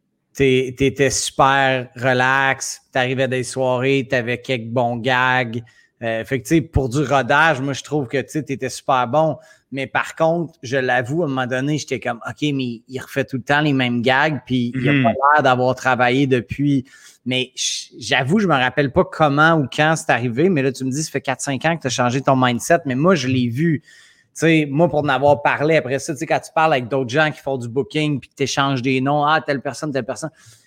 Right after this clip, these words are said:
Speaker 1: moi, à un moment donné, j'ai fait, aïe, aïe, OK, Bruno, il s'est passé quelque chose parce qu'il nous parle pas de la même façon. Il arrive, il est préparé. T'avais de l'air moins stressé par le résultat puis plus engagé dans ta démarche. Ça se peut-tu ?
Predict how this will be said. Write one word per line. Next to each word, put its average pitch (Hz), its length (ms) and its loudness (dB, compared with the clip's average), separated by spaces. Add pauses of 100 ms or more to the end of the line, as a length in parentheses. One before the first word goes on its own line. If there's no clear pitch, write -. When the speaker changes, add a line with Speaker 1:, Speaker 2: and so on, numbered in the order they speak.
(140)
Speaker 1:
moi, 160 100 0
à - 20 0
un 165 40 0
moment 156 120 4
donné, 170 140 2
j'ai 139 160 0
fait, 151 240 2 (340)
aïe, 139 360 -2
aïe, 143 200 4
OK, 135 220 -2
Bruno, 143 340 0
il 139 60 0
s'est 123 160 -6
passé 120 420 -2
quelque 117 200 -8
chose 135 280 -2
parce 127 160 -10
qu'il 139 180 -4
nous 139 120 0
parle 139 380 0
pas 165 160 4
de 143 60 -2
la 135 120 2
même 131 200 -2
façon. 139 600 0 (240)
Il 120 120 -2
arrive, 131 500 0
il 123 100 2
est 123 60 -2
préparé. 143 920 0 (260)
T'avais 127 180 -2
de 135 60 -2
l'air 139 200 2
moins 160 240 2
stressé - 580 -4
par 147 160 2
le 139 80 0
résultat 135 760 0 (320)
puis 127 140 -6
plus 160 340 2
engagé 131 640 0
dans 120 180 -2
ta 117 160 -6
démarche. 117 720 -8
Ça - 140 -20
se - 100 -16
peut-tu ? 165 480 -16